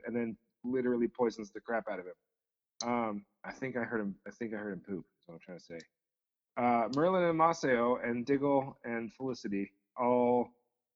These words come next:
get together and conspire to get the whole party out of the league through the sewers. I mean, the catacombs. Um, all is going well until Oliver wakes up. Maybe Felicity should have given him some more of the wine and says, "Hey guys, I'll B R B for reals."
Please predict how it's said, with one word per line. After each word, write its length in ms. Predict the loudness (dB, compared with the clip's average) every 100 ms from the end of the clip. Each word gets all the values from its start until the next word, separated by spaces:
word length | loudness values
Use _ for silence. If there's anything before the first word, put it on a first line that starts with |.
| _ 0
get 200 | 2 2
together 560 | 4 6 8 6 4
and 200 | 2 -4
conspire 540 | -4 -8 0 4 4 4
to 120 | 0
get 120 | -8
the 60 | -6
whole 180 | -4 0
party 340 | 2 2 2
out 180 | 2 2
of 80 | 2
the 60 |
league 300 | 2 2 0 -6 _ _ _
through 140 | 4 4
the 80 | 4
sewers. 580 | 6 6 6 -2 -14 -12 -4
I 20 |
mean, 260 | -2 -2 -6
the 60 | _
catacombs. 600 | -6 -4 -6 -12 -14 -20 _ _ _ _ -4
Um, 460 | -2 0 -2 -6 -10 2
all 180 | 6 6
is 80 | 4
going 220 | -2 2
well 240 | 2 2
until 260 | 0 0 0
Oliver 420 | 2 2 2 2
wakes 200 | 2 2
up. 240 | 2 2 -2 _ _ -4
Maybe 600 | 0 6 6 6 2 -4 _ _ -18
Felicity 540 | -2 2 2 2 -2 -2
should 160 | -2
have 100 | 0
given 160 | 0 0
him 100 | -2
some 180 | -4 -2
more 120 | 0
of 80 | 2
the 60 |
wine 340 | 2 2 0 -6 _ _ _
and 140 | -6 4
says, 380 | 6 4 0 -14 _ _ _ _ _
"Hey 120 | 0
guys, 420 | 2 2 0 -6 _ _ _
I'll 120 | -4 2
B 160 | 4
R 100 | 4
B 180 | 2 -2
for 160 | -2 -2
reals." 360 | -2 -4 -14